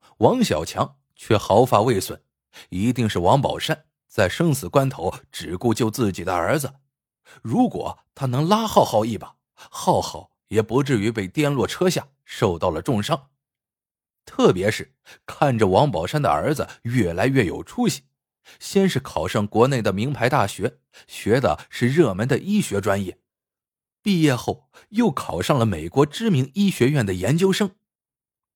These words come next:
两个光屁股一起长大的孩子，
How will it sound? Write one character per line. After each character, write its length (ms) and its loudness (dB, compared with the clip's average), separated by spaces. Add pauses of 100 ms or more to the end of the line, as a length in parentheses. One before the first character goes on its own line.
(540)
两 260 0
个 100 0
光 240 2
屁 220 0
股 120 -2
一 160 -4
起 140 -2
长 240 -4
大 100 4
的 80 2
孩 320 -4
子， 200 -12